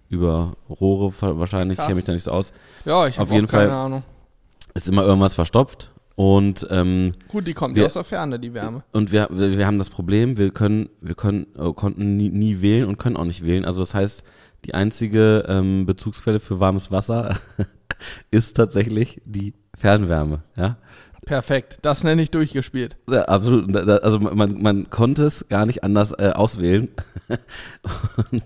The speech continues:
Speaker 2: Aber jetzt mal,
Speaker 1: wir sitzen regel-, also einmal im Jahr sitzen wir für so eine Woche oder so, oder manchmal auch länger, ähm, ohne, äh, ohne warmes Wasser einfach da. Und,
Speaker 2: aber
Speaker 1: äh,
Speaker 2: es geht doch allen so, da sind mehrere Parteien in den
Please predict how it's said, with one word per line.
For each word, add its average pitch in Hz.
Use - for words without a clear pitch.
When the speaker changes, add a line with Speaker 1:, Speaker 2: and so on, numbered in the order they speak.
Speaker 2:
Aber 175
jetzt 196
mal, 196
Speaker 1:
wir 120
sitzen 131
regel-, 131
also 110
einmal 147
im 127
Jahr 113
sitzen 117
wir 123
für 131
so 104
eine 101
Woche 95
oder 135
so, 165
oder 101
manchmal 104
auch -
länger, 104
ähm, 110
ohne, 120
äh, 104
ohne 107
warmes 101
Wasser 110
einfach 85
da. 90
Und, 101
Speaker 2:
aber 180
Speaker 1:
äh, 170
Speaker 2:
es 170
geht 196
doch 165
allen 196
so, 165
da 147
sind 151
mehrere 170
Parteien 165
in 135
den 135